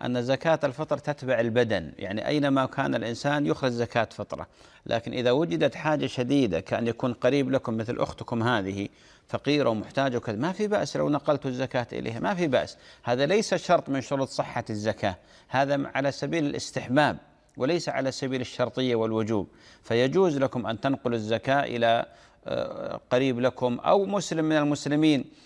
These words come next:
في أزمة خارج الدولة، ما في بأس، والزكاة إن شاء الله صحيحة بإذن الله. علي يقول: "بعض الناس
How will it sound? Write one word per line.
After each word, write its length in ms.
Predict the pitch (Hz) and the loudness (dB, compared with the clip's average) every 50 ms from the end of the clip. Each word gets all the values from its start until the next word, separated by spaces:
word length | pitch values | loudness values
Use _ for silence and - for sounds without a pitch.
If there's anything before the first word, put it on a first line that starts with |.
| - - - _ - | -20 -20 -20 _ -6
في 260 | - 139 147 - 170 | -4 -2 2 2 2
أزمة 320 | 156 143 147 139 131 123 | 2 2 2 2 2 0
خارج 400 | 117 - 143 151 160 156 143 135 | 0 2 2 4 4 4 2 0
الدولة، 380 | 139 127 120 123 127 131 139 - | -2 -2 0 2 2 2 2 0
ما 160 | - - 214 | -2 -2 -2
في 160 | 143 139 135 127 | 0 0 0 2
بأس، 280 | 120 135 127 - - | 2 2 2 0 -2
والزكاة 880 | 139 143 - - - 139 139 - - - 131 123 135 143 - 156 147 135 | -4 -6 -6 -4 -2 0 0 0 0 -2 -2 -2 -4 -2 0 2 2 2
إن 60 | 127 | 2
شاء 180 | - - 131 123 | 2 2 2 4
الله 100 | 113 113 | 4 2
صحيحة 440 | - - - 113 117 117 107 113 | 0 -2 -2 -2 0 0 0 -2
بإذن 320 | 113 120 123 127 123 117 110 | -2 -2 -2 -2 0 0 0
الله. 300 | 104 92 80 73 76 - - _ _ _ _ _ _ - | 0 -2 -2 -6 -8 -12 -14 _ _ _ _ _ _ -8
علي 320 | - - 151 202 208 190 175 | 0 2 2 4 4 2 2
يقول: 300 | 160 151 - 175 170 147 | 0 0 0 0 0 0
"بعض 240 | 147 165 143 139 | 0 0 0 0
الناس 460 | 147 143 143 151 151 147 135 - - | 0 0 0 0 0 -2 -4 -6 -10